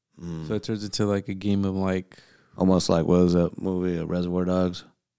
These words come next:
Speaker 2: Um, yeah, but you know how in Reservoir Dogs it was, like, two guys fighting over in that, in that warehouse, like, who's telling the truth?
Speaker 1: Yeah.
Speaker 2: You know?
Speaker 1: Mm-hmm.
Speaker 2: Or actually, it was three, right?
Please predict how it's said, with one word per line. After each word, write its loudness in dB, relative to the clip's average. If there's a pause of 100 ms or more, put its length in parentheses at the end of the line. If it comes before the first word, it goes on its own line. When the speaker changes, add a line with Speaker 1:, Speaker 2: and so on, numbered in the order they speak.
(500)
Speaker 2:
Um, -10 (480)
yeah, 4
but 2
you 4
know 4
how 6
in 4
Reservoir 4
Dogs 2
it -2
was, -2
like, -4 (200)
two 2
guys 0 (1200)
fighting 4
over 4
in 4
that, 0 (120)
in -2
that 2 (260)
warehouse, 0 (220)
like, -4 (320)
who's 2
telling 4
the 0
truth? 0 (320)
Speaker 1:
Yeah. -6 (200)
Speaker 2:
You -6
know? 0 (380)
Speaker 1:
Mm-hmm. -8 (220)
Speaker 2:
Or 4
actually, 2
it 4
was -2
three, 2
right? 0